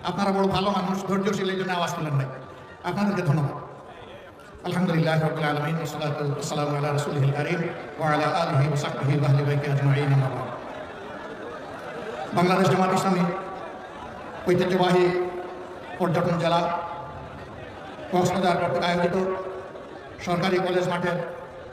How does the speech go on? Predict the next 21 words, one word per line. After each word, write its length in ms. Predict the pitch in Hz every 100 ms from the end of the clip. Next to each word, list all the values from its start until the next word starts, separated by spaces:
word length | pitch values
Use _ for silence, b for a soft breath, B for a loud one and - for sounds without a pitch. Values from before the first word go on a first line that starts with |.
| - - - - -
এর 360 | 175 170 170
বিশাল 300 | - 175 175 180 180
কর্মী 200 | 175 170
সম্মেলনের 420 | 185 175 160 170
সম্মানিত 500 | 170 165 170 170 170
সভাপতি, 520 | 175 180 180 196 196 202 - - - - - - - - - - - - - - - - - - - 196
বিশিষ্ট 300 | 180 170 180
জননেতা, 540 | 180 175 175 175 185 185 185 - - - - - - - - - - - - - -
বাংলাদেশ 340 | 170 175 180 180
জামাত 280 | 185 180 180
ইসলামী 380 | 175 180 180
কক্সবাজার 400 | 180 175 180 170
জেলা 180 | 170 170
শাখার 240 | 170 170 165
সম্মানিত 380 | 175 170 170
আমির 340 | 160 165 180 180 - - - - - - - - - - - - -
জনাব 360 | 175 160 165 165
নূর 100 | 175
আহমদ 300 | 165 160 165
পাটোয়ারি 300 | 170 180 180
আনোয়ারি, 520 | 185 - 170 165 185